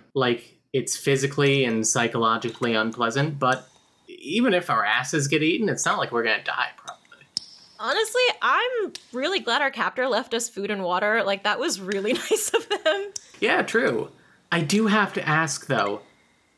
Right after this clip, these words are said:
Speaker 1: did they have to store the water in these giant hamster cage bottles?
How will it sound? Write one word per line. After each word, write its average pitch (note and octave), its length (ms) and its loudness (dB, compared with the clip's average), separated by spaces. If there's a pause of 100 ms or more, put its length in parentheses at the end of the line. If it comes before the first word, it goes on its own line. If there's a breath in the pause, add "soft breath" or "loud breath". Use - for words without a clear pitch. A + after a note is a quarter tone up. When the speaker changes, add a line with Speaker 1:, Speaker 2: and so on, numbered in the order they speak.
Speaker 1:
did D3 180 0
they D#3+ 140 2
have D3 280 2
to - 80 -2
store D3+ 320 2
the C#3 80 0
water A#2+ 380 2
in A2 80 2
these A2 200 0
giant A2+ 400 0
hamster A2 480 -2
cage G#2 320 -2
bottles? - 640 -6